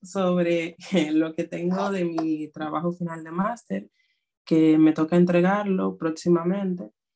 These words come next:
y lo tengo, pues, bastante avanzado. Solamente faltan cositas de redacción y tal, pero, eh, básicamente voy a hablar un poco sobre mi trabajo.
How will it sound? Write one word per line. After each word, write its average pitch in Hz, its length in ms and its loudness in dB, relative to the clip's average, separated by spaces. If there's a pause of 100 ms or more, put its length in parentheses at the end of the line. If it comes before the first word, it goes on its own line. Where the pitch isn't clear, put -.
(340)
y 160 600 2
lo 156 160 2
tengo, 160 960 0
pues, 156 420 -6
bastante 160 760 0
avanzado. 180 920 0 (180)
Solamente 165 580 -6
faltan 156 680 -2
cositas 165 680 -4
de 160 220 -4
redacción 165 680 -4
y 185 80 -2
tal, 202 320 -6
pero, 214 420 -6 (680)
eh, 156 760 4 (960)
básicamente 180 800 2
voy 160 320 -2
a 160 60 -4
hablar 151 440 -6
un 151 140 -4
poco - 500 -8
sobre 160 480 0
mi 113 140 0
trabajo. - 560 -2